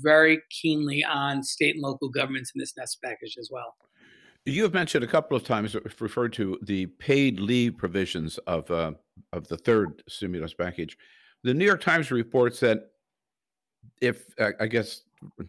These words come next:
Speaker 2: read the fine print, right, that seventy-five percent of American workers work for companies that qualify for an exemption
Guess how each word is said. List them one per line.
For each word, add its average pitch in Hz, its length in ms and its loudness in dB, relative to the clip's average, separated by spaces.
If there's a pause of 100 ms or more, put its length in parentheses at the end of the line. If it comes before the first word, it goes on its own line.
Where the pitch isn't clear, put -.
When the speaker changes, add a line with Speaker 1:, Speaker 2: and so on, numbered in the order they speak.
(240)
Speaker 2:
read 117 280 0
the 101 100 0
fine 110 280 2
print, 123 320 0
right, 98 260 0 (300)
that 131 180 4
seventy-five 175 960 0
percent 117 640 -2
of 101 120 -6
American 113 460 -2
workers 110 540 -4 (440)
work 151 280 0
for 143 140 -4
companies 147 600 -2
that 123 160 0
qualify 135 680 2
for 135 360 2
an 131 140 0
exemption 120 800 -2